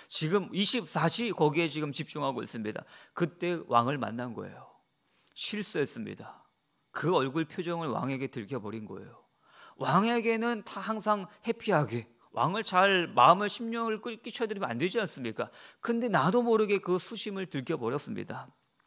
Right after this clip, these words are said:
그때 느헤미야가 어떻게 합니까? 느헤미야서 이 장 사 절입니다. 왕이 내게 이르시되, "그러면 내가 무엇을 원하느냐?" 하시기로,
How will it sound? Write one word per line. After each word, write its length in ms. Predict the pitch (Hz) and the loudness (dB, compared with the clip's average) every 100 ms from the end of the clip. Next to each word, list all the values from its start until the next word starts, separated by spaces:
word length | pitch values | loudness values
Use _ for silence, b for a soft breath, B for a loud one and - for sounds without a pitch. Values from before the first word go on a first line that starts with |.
| _ _ - - - | _ _ -20 -10 -4
그때 480 | 156 - 190 151 - B B - | -4 0 2 2 -4 B B -2
느헤미야가 480 | 127 139 156 160 | 0 0 0 -2
어떻게 260 | 107 143 147 | -2 -2 -2
합니까? 520 | 151 107 - - 139 _ B B B | -2 -4 -6 -10 -12 _ B B B
느헤미야서 540 | 135 151 160 156 143 143 | 4 4 6 4 2 2
이 180 | 147 | 2
장 220 | 143 147 139 | 4 4 4
사 200 | 120 120 | 2 4
절입니다. 560 | 131 113 104 101 107 - B B | 4 2 0 -4 -6 -10 B B
왕이 600 | 127 135 165 214 196 131 - | 8 10 10 8 6 2 0
내게 460 | 143 151 156 147 - | 4 6 4 2 2
이르시되, 540 | 131 - - 113 113 _ b b | 0 0 -2 -6 -8 _ b b
"그러면 540 | 147 151 190 196 151 | 4 6 8 6 6
내가 240 | 139 180 190 | 6 8 8
무엇을 580 | 147 160 233 233 247 233 | 6 8 8 8 0 2
원하느냐?" 560 | 170 196 196 196 196 | 6 6 6 6 4
하시기로, 600 | 170 175 165 131 156 131 | 6 4 4 0 2 0